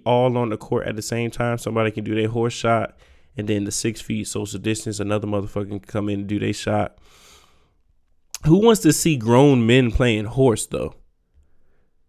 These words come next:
Especially grown N B A players. Don't nobody wanna see no N B A players playing horse. We wanna see you playing s-,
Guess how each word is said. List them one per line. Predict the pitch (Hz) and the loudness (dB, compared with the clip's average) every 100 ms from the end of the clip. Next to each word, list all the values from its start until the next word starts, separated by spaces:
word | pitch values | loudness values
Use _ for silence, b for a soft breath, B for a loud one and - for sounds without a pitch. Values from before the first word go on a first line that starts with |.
| - - | -8 -4
Especially | 131 190 202 143 | 0 0 0 0
grown | 120 131 139 131 - | 2 2 4 2 -2
N | 120 139 | 0 2
B | 117 110 104 | 2 2 4
A | 127 | 4
players. | - 101 85 107 | 2 -2 -2 -2
Don't | - 180 | 0 0
nobody | 196 180 160 | 2 2 2
wanna | 156 | 0
see | - 143 | -2 -2
no | 131 | 0
N | - 123 | 0 -2
B | 120 110 | 2 2
A | |
players | 110 107 110 107 | 2 -2 -4 -4
playing | - - | -8 -6
horse. | 110 110 - | -2 -2 -2
We | 113 | -4
wanna | 127 143 | -2 -2
see | 123 127 | -2 -2
you | 123 | -2
playing | - 117 113 104 104 _ _ _ _ _ _ _ _ | -2 -2 -2 -4 -6 _ _ _ _ _ _ _ _
s-, | - - | -14 -14